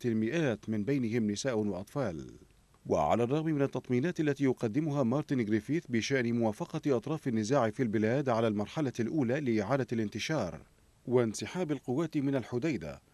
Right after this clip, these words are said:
إلا أن سكان المدينة يخشون من تجدد القتال مع تضاؤل فرص السلام وتصاعد المخاوف من نشوب حرب جديدة هناك. وضع معقد أصبح أمامه الشارع اليمني ينظر إلى الاتفاق على أنه بات قاب قوسين أو أدنى من الفشل،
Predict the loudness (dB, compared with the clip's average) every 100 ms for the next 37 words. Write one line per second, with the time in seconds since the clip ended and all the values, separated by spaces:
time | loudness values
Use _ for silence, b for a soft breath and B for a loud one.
0 | b 0 2 2 0 -6 -4 -2 0 0
1 | 0 -2 -2 0 0 0 -2 0 0 0
2 | -2 -2 -2 -2 -4 -4 -2 0 0 -4
3 | -8 -4 -4 -4 -4 -4 -2 0 -2 -2
4 | -4 -4 -6 -4 -2 -2 -4 -8 -16 _
5 | -2 0 -2 0 0 0 0 0 -2 0
6 | 0 0 -2 -2 -2 -2 -4 -4 -4 -4
7 | -2 -2 -2 -2 -2 -4 -6 -4 -4 -6
8 | -8 -16 -20 -20 -20 -20 -18 -8 0 0
9 | 0 0 0 0 0 -2 -4 -8 -8 -10
10 | -10 -8 -8 -6 -6 -6 -4 -4 -4 -6
11 | -4 -2 0 0 -2 -2 -4 -2 -2 -2
12 | -2 -2 -2 -2 -4 -6 -6 -4 -4 -4
13 | -4 -4 -4 -4 -4 -4 -6 -6 -4 -2
14 | -2 -4 -4 -2 0 -2 -2 -4 -4 -2
15 | -2 -4 -8 -10